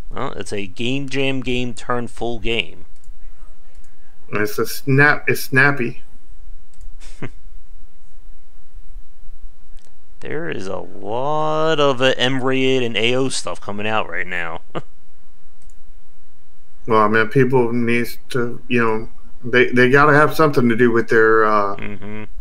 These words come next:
Speaker 2: their time now that Corona's
Speaker 1: Yep.
Speaker 2: taking a hold.
Speaker 1: Mm-hmm. The Scam. It's, what the hell?
Speaker 2: Is the Scam the game itself?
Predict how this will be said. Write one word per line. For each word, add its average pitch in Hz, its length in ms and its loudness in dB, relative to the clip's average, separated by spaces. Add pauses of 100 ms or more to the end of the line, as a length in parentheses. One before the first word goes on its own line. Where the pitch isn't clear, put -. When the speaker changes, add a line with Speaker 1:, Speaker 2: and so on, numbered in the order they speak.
(180)
Speaker 2:
their 110 220 2
time 127 640 4 (200)
now 120 200 2
that 123 160 2
Corona's 123 560 2 (1600)
Speaker 1:
Yep. 98 280 -2
Speaker 2:
taking 117 340 0
a 113 60 0
hold. 120 460 0 (480)
Speaker 1:
Mm-hmm. 104 800 -4 (2000)
The 123 100 -2
Scam. 107 600 0 (1120)
It's, - 160 -2 (400)
what - 240 0
the - 160 -4
hell? 123 340 -2 (1000)
Speaker 2:
Is 110 280 2
the 113 80 0
Scam 135 460 4
the 131 80 4
game 135 280 4
itself? 139 540 2